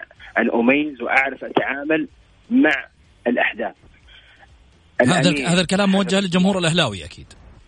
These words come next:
Speaker 1: أي، آه، الأمير، الأمير ومن يعمل معه ومن اختارهم، فهذا، فهذا اخ-، اختياره، ولا حد ي-،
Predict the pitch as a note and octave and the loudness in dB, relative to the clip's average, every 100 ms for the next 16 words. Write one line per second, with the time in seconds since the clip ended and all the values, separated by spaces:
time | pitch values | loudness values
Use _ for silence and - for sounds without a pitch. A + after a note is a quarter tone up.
0 | _ _ - _ _ _ _ C3+ D3 B2 | _ _ -20 _ _ _ _ 0 0 0
1 | A#2 B2 B2 B2+ C3 A2 F#2 _ _ _ | -2 -4 -4 -2 -2 -4 -8 _ _ _
2 | - A#2 A2 B2+ C3 G2+ - _ A2+ A#2 | -4 -2 0 -2 -4 -6 -14 _ 0 2
3 | B2+ B2+ C3 A2+ B2 B2 B2 F#2+ - - | 2 0 -2 -2 -6 -2 -2 -2 -6 -12
4 | - - - - A#2 C3 A2 - - C3+ | -16 -20 -6 0 2 0 -2 -6 -2 0
5 | B2+ B2 C#3+ - - - A#2 A#2 A#2 A#2 | 0 -4 -8 -10 -8 -2 -2 -2 -6 -8
6 | - G#2 A2+ B2+ C#3 C3+ - D#3 - - | -10 -4 -2 0 0 0 -6 -12 -20 -20
7 | - - A2+ - - - B2 C#3 D3+ D#3 | -16 -6 -6 -6 -10 -2 2 2 0 -4
8 | E3 C#3 B2 B2 A#2 B2+ A2 A2+ | 0 0 0 -6 -4 -4 -4 -4